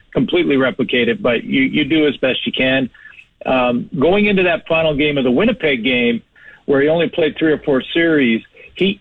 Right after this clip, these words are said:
he split reps with Vernon Adams, and so they were easing him in, and then he got that test for those series in Winnipeg. He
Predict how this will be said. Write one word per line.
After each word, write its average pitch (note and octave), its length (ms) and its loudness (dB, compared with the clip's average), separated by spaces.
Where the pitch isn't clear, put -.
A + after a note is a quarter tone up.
he F3+ 380 0
split A3 340 0
reps D#3 400 -4
with C#3 200 -2
Vernon C3+ 320 0
Adams, B2+ 400 -2
and B2+ 260 -2
so D#3 120 2
they D3 140 0
were C#3 140 0
easing F3 460 -2
him C#3+ 120 0
in, C3+ 280 0
and C3 120 2
then C#3 120 0
he C3 160 0
got C#3+ 240 0
that C#3 240 -2
test F3 280 -2
for E3 120 0
those D#3 320 0
series D#3 360 2
in C3+ 120 0
Winnipeg. E3 560 0
He B2+ 160 0